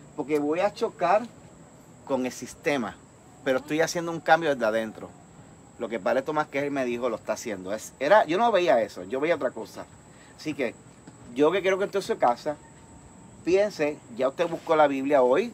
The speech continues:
le-, leímos un, un, un pasaje que Irma leyó. Estoy seguro que cuando usted lo vio y se explicó, va a decir, "Mira, es verdad, lo dice ahí". Pero usted nunca se había atrevido al día de hoy buscarlo. Le hablo a los hermanos, ¿verdad?, que no son católicos. Incluso algunos católicos dirán, "Mira, yo no sabía esta parte, ¿no? Hoy la sé".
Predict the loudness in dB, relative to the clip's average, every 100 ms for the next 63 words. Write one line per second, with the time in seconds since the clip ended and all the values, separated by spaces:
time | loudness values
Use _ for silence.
0 | -6 -6 -4 -4 -2 -4 -6 -12 -10 -10
1 | -10 -8 -8 -4 -4 -4 -4 -2 -2 -2
2 | -4 -8 -20 -20 -20 -20 -20 -12 -6 -2
3 | 0 0 0 2 0 0 -4 -4 -2 -2
4 | 0 0 -2 -4 -8 -6 0 4 4 4
5 | -2 0 2 4 2 4 6 6 0 -6
6 | -6 -6 -8 -18 -20 -20 -20 -12 -2 -2
7 | 0 0 0 -2 -2 -2 0 2 2 2
8 | 0 0 -2 -6 -2 0 0 -8 -8 -4
9 | -2 2 4 2 0 -2 -2 0 0 -2
10 | -4 -8 -8 -4 -4 -4 -8 -8 -8 -8
11 | -4 -4 -4 -4 -4 -4 -6 -6 -6 -6
12 | -6 -8 -6 -6 -4 -2 -2 -2 -2 0
13 | -2 -2 -6 -6 -6 -8 -8 -16